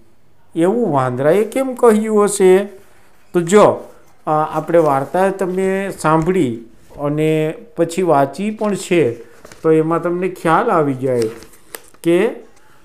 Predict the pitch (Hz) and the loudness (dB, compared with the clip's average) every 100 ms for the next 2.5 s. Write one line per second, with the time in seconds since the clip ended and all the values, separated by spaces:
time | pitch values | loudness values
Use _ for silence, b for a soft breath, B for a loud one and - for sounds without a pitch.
0 | - 135 131 147 160 180 202 240 214 208 | -10 -4 -2 -2 -2 0 0 -4 -4 0
1 | 156 139 127 - 135 127 160 220 247 - | 0 0 -4 -8 -8 -4 -4 -4 -6 -10
2 | - 180 202 139 113 | -4 0 2 0 -2